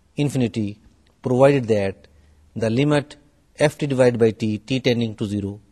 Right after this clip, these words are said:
exist. Dear students, اب تک ہم نے Laplace transform کی بات کی ہے۔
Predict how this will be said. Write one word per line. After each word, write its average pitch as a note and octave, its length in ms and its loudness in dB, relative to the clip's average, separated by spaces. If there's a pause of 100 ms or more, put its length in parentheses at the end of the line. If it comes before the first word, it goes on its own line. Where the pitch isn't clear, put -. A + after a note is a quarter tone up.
exist. G2+ 640 -6 (1500)
Dear C#3+ 160 2
students, E3 500 -2 (520)
اب C#3+ 180 -2
تک F3 220 0
ہم D#3 100 0
نے D3+ 240 0 (120)
Laplace C3 480 -2
transform C3+ 420 -2
کی C#3 120 -6
بات A2+ 280 0
کی F#2 160 -8
ہے۔ F#2+ 100 -12